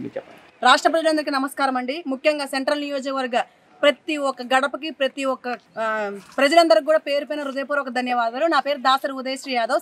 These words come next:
Speaker 2: సెంట్రల్ నియోజకవర్గ తెలుగు మహిళా అధ్యక్షురాలండి. వెల్లంపల్లి సీను అనేవాడు ఎన్ని భూ కబ్జాలు చేశాడో, అమ్మవారి గుళ్ళో చీరలు దొంగతనాలు చేసి పది రూపాయలకి, ఇరవై రూపాయలకి అమ్ముకున్న బతుకు వాడిది. ఆ తర్వాత ఈ వెండి సింహాలు దొంగలిచ్చి, వెండి సింహాలు దొంగ-, దొంగలిచ్చిన తర్వాత,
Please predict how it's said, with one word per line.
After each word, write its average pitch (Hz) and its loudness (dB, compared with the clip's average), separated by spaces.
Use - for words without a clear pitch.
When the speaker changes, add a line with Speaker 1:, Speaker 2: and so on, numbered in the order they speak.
Speaker 2:
సెంట్రల్ 285 -2
నియోజకవర్గ 262 -6
తెలుగు 247 -4
మహిళా 240 0
అధ్యక్షురాలండి. 220 -4
వెల్లంపల్లి 349 6
సీను 330 0
అనేవాడు 302 -2
ఎన్ని 339 2
భూ 320 -2
కబ్జాలు 330 6
చేశాడో, 302 4
అమ్మవారి 370 6
గుళ్ళో 339 6
చీరలు 330 2
దొంగతనాలు 330 2
చేసి 320 -2
పది 302 2
రూపాయలకి, 339 2
ఇరవై 311 2
రూపాయలకి 294 -2
అమ్ముకున్న 277 -2
బతుకు 285 4
వాడిది. 233 4
ఆ - 10
తర్వాత 381 6
ఈ - -4
వెండి 349 0
సింహాలు 359 4
దొంగలిచ్చి, 339 4
వెండి 320 -2
సింహాలు 339 2
దొంగ-, 302 -4
దొంగలిచ్చిన 320 0
తర్వాత, 311 0